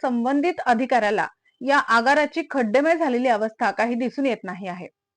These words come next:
एखाद्या एसटी बसला कधी अपघात होतो, त्यासोबतच प्रवास करणाऱ्या प्रवाशांचा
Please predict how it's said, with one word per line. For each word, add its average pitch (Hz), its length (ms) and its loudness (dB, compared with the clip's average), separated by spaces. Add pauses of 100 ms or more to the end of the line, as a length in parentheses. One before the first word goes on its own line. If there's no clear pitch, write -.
(340)
एखाद्या 302 360 0
एसटी 254 380 -2
बसला 277 400 2
कधी 254 340 2
अपघात 294 400 4
होतो, 240 320 -4 (460)
त्यासोबतच 285 600 0
प्रवास 247 400 2
करणाऱ्या 247 340 0
प्रवाशांचा 240 640 0